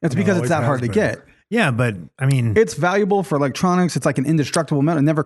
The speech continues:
Speaker 2: No, it
Speaker 1: corrodes. It
Speaker 2: is.
Speaker 1: won't mix with anything. Like,
Speaker 3: Yeah,
Speaker 1: it's a
Speaker 3: it's just,
Speaker 1: shield
Speaker 3: it's
Speaker 1: for certain
Speaker 3: still
Speaker 1: things.
Speaker 3: s-,
Speaker 1: They use it
Speaker 3: seems,
Speaker 1: for
Speaker 3: seems weird, you know?
Speaker 2: If you
Speaker 3: It
Speaker 2: make
Speaker 3: seems like we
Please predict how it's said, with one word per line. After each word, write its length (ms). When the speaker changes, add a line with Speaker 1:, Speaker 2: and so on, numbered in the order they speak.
Speaker 2:
No, 60
it 60
Speaker 1:
corrodes. 300
It 20
Speaker 2:
is. 80
Speaker 1:
won't 160
mix 240
with 120
anything. 600
Like, 140
Speaker 3:
Yeah, 160
Speaker 1:
it's 100
a 40
Speaker 3:
it's 120
just, 140
Speaker 1:
shield 220
Speaker 3:
it's 40
Speaker 1:
for 100
certain 260
Speaker 3:
still 100
Speaker 1:
things. 220
Speaker 3:
s-, 200
Speaker 1:
They 80
use 220
it 60
Speaker 3:
seems, 80
Speaker 1:
for 260
Speaker 3:
seems 360
weird, 380
you 140
know? 80
Speaker 2:
If 60
you 40
Speaker 3:
It 60
Speaker 2:
make 140
Speaker 3:
seems 20
like 80
we 40